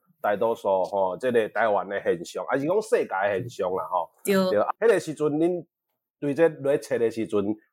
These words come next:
Speaker 1: 吼，是做啥物想法咧设定的啊？
Speaker 2: 因为本来故事是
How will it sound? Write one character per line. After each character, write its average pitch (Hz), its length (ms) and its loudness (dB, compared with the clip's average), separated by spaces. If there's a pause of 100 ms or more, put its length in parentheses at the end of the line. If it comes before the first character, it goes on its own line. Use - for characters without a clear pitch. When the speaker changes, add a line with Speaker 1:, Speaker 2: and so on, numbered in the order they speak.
Speaker 1:
吼， 107 140 4
是 95 320 -2
做 139 160 4
啥 123 100 2
物 123 100 2
想 107 220 -6
法 92 160 -2
咧 90 180 2
设 107 160 2
定 85 220 -4
的 85 120 -6
啊？ 82 140 -10 (1040)
Speaker 2:
因 320 100 0
为 311 80 -2
本 370 140 -2
来 226 180 2
故 269 200 -2
事 - 160 0 (120)
是 - 180 0